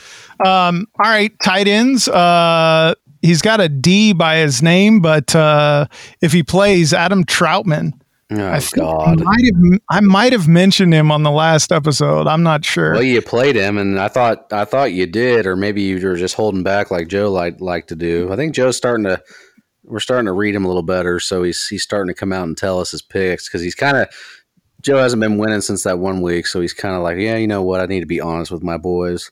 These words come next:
Speaker 1: Yeah, it's probably karma.
Speaker 2: Yeah, there you go.
Speaker 1: <laughs> Um,
Speaker 2: But, but
Speaker 1: s-, so he did have eight targets and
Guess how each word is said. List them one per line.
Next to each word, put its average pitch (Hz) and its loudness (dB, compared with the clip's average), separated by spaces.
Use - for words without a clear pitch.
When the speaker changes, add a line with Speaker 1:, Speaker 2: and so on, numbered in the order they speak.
Speaker 1:
Yeah, 254 0
it's 190 -4
probably 214 -2
karma. 226 0
Speaker 2:
Yeah, 131 0
there 101 -2
you 90 -2
go. 85 -4
Speaker 1:
<laughs> 262 2
Um, 196 2
Speaker 2:
But, 180 -2
but - -10
Speaker 1:
s-, - -20
so 220 2
he 202 4
did 262 2
have 180 2
eight 196 0
targets 180 2
and 156 2